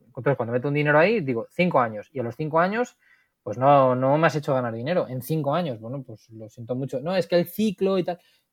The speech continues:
Vale, pero si lo, el ciclo lo sabes. O sea, es decir, tú conoces el ciclo. Sa-, sabes analizar los agentes económicos, sabes decirme, eh, en qué, eh, en qué posición están los hogares, en las empresas, los bancos, los otros agentes financieros, lo, o sea,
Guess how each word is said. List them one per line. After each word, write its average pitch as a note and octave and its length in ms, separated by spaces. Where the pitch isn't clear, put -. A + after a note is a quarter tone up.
Vale, D3 220
pero A2 140
si A2+ 180
lo, G#2+ 140
el A2+ 100
ciclo F3+ 280
lo F3 100
sabes. - 520
O - 40
sea, C3+ 140
es C#3 40
decir, C#3 280
tú C3 100
conoces D#3+ 320
el A#2+ 140
ciclo. F#3+ 340
Sa-, - 220
sabes C#3+ 260
analizar D#3+ 400
los D3 140
agentes C3+ 380
económicos, C3 580
sabes C#3+ 240
decirme, D3 520
eh, D3 360
en D3+ 80
qué, D3 340
eh, D3+ 500
en D#3 80
qué D3+ 80
posición D3+ 340
están C#3+ 180
los C#3 120
hogares, D3+ 460
en C#3 140
las C3+ 140
empresas, C#3+ 400
los B2+ 180
bancos, C#3+ 580
los C3+ 280
otros D3 200
agentes C3+ 260
financieros, C#3 680
lo, C3+ 140
o B2+ 240
sea, C3 240